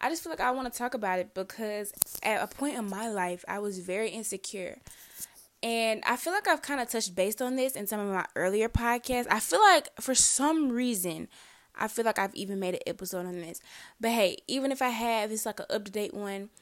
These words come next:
because I have a lot more knowledge on it now because pr-, I, most likely when I made it, I was probably still a little bit insecure myself. So let's get into it.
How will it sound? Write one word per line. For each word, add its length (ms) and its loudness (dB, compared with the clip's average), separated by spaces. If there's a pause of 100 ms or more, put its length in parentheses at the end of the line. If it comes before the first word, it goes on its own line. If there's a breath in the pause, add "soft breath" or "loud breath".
(340 loud breath)
because 380 -2
I 80 -2
have 200 -2
a 60 -4
lot 220 0
more 160 -4
knowledge 420 0
on 120 -2
it 60 0
now 400 -2
because 560 -6 (480 loud breath)
pr-, 200 -8
I, 140 10 (120)
most 300 4
likely 280 4
when 100 0
I 80 0
made 440 4
it, 100 -6
I 100 2
was 140 0
probably 600 0 (280)
still 260 2
a 40 4
little 260 0
bit 120 -4
insecure 500 -4
myself. 580 -2 (580 loud breath)
So 440 6
let's 240 0
get 120 0
into 340 0
it. 200 -4